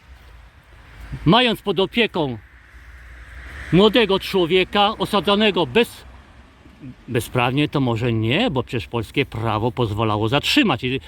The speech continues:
i pozwala zatrzymać na trzy miesiące, ale niewinnego człowieka oskarżonego przez sędziego Sądu Najwyższego Józefa Frąckowiaka o kradzież, której nie popełnił,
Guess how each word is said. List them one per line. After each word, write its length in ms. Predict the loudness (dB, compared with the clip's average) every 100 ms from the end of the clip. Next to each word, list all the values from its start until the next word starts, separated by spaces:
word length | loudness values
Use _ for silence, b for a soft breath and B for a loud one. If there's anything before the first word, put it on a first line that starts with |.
| B -10
i 60 |
pozwala 380 | -6 0 2 2
zatrzymać 480 | -2 -4 -2 -2 -2
na 80 | -6
trzy 180 | -4
miesiące, 580 | -6 -6 -8 -6 -2 -2 B B B B 0
ale 220 | 4 6
niewinnego 800 | 4 4 4 6 4 2 -4 -8 -16 -20 _ _ -20
człowieka 360 | -4 0 0 0
oskarżonego 560 | 0 2 2 2 2 0
przez 220 | -2 -2
sędziego 420 | -2 0 0 0 -2 -6 -16 -16 -16 -16 -14 -14 -14 -6
Sądu 300 | 2 4 4
Najwyższego 400 | 4 2 0 0
Józefa 340 | 0 0 -4 -8
Frąckowiaka 1080 | -4 -2 -2 -4 -2 0 2 2 2 0 0 0
o 100 | -2
kradzież, 380 | 0 0 0 -2
której 200 | 0 0
nie 120 | 0
popełnił, 680 | -2 -2 -4 -2 0 0